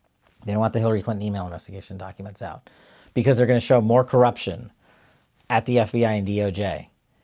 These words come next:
And that's the same exact thing that happened when we went after F B I and D O J and Russiagate.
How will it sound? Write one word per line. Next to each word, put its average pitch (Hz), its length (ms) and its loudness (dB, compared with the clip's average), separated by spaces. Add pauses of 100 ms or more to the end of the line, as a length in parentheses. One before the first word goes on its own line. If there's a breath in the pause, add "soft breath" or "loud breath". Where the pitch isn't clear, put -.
(180)
And 113 120 0
that's 117 160 0
the 127 80 0
same 156 480 4
exact 127 460 0
thing 160 340 2
that 123 140 2
happened 107 520 -2
when 110 160 -2
we 139 240 2
went 131 260 -2
after 120 320 -2
F 107 120 -2
B 120 100 -4
I 110 40 -4
and 107 80 -4
D 110 140 -4
O 104 40 -4
J 107 140 -4
and 101 80 -4
Russiagate. 95 460 -4